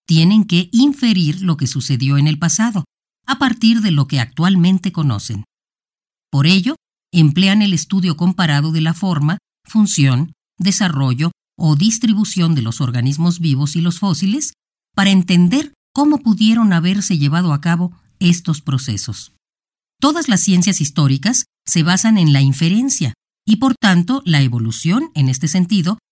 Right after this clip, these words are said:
no es diferente de la geología, la cosmología o la historia humana.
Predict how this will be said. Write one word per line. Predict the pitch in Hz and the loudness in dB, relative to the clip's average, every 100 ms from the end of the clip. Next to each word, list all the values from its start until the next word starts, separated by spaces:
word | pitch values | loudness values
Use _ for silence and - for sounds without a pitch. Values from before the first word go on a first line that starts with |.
| _ - | _ 2
no | 202 277 | 4 4
es | 269 | 2
diferente | 240 185 180 208 208 214 | 0 0 0 0 0 0
de | 160 | 2
la | 135 | 0
geología, | 120 139 117 107 175 165 175 _ _ _ | 0 -2 -2 -2 0 0 -2 _ _ _
la | 147 147 | -2 -2
cosmología | 143 123 131 117 107 - 185 214 - _ _ - | -2 -2 0 0 -2 0 0 0 -6 _ _ -2
o | 165 | 2
la | 151 139 | 4 2
historia | 123 160 147 165 | 0 0 0 2
humana. | 175 190 254 151 | 2 2 2 -2